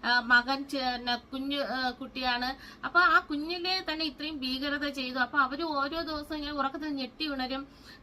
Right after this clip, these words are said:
ചുറ്റും നോക്കും, തന്റെ മകളെ നോക്കും, ഭർത്താവും മക-, മകളും മകനും ഒക്കെ സുഖമായിട്ട് ഉറങ്ങുന്നു, കുഴപ്പമൊന്നുമില്ല.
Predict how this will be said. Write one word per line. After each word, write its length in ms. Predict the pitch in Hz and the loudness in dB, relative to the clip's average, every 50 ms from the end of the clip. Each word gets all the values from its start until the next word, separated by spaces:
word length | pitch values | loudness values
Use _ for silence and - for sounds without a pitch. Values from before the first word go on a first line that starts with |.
| - - | -10 -8
ചുറ്റും 300 | 269 - - 339 320 302 | -8 -6 -4 -2 0 2
നോക്കും, 360 | 277 269 262 285 269 254 247 | 2 2 2 0 -2 -2 -2
തന്റെ 160 | 247 262 269 | -2 -2 0
മകളെ 340 | 269 262 254 254 254 269 277 | 2 4 4 4 4 4 2
നോക്കും, 420 | 269 254 254 247 233 254 262 262 | 2 0 -2 -4 -4 -6 -4 -2
ഭർത്താവും 580 | 247 247 240 - - 277 262 254 254 254 262 262 | 0 0 0 2 2 4 4 4 2 -2 -4 -2
മക-, 400 | 254 247 247 240 247 240 240 247 | -2 -2 0 0 0 0 2 2
മകളും 380 | 247 247 247 240 254 262 262 262 | 0 0 0 -2 -2 -2 0 0
മകനും 300 | 254 247 254 254 254 254 | 0 0 0 -2 -4 -4
ഒക്കെ 120 | 254 269 | -6 -6
സുഖമായിട്ട് 520 | 269 - 262 240 247 254 247 247 254 254 | -8 -8 -6 -4 -2 0 0 -2 -2 -4
ഉറങ്ങുന്നു, 400 | 240 233 233 240 240 240 247 254 | -2 -2 -2 -2 -4 -6 -8 -8
കുഴപ്പമൊന്നുമില്ല. 1200 | 262 - 269 247 240 240 - 254 247 247 247 240 240 240 240 233 233 247 277 285 - - - - | -6 -4 -4 -4 -4 -4 -6 -6 -8 -8 -8 -8 -8 -8 -6 -2 -2 -2 -2 -2 -6 -16 -20 -20